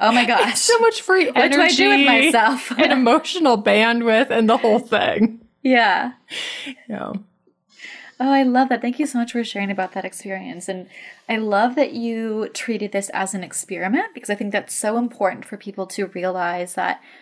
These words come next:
Speaker 1: you can try things out. And
Speaker 2: Yeah.
Speaker 1: that word experiment has actually been very helpful for me, kind of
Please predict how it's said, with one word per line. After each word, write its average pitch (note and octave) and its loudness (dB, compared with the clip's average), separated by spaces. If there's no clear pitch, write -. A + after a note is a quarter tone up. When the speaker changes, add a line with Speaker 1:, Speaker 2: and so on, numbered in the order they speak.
Speaker 1:
you A3+ -10
can D#4+ -6
try G3+ -2
things F#3+ -10
out. E3+ -2
And F#3 -8
Speaker 2:
Yeah. G3+ -10
Speaker 1:
that A#3 2
word B3 2
experiment G#3 -2
has G#3 -6
actually G3 -6
been F#3 -4
very G3+ -4
helpful G3 -8
for F#3+ -6
me, F3 -4
kind G3+ -4
of - -12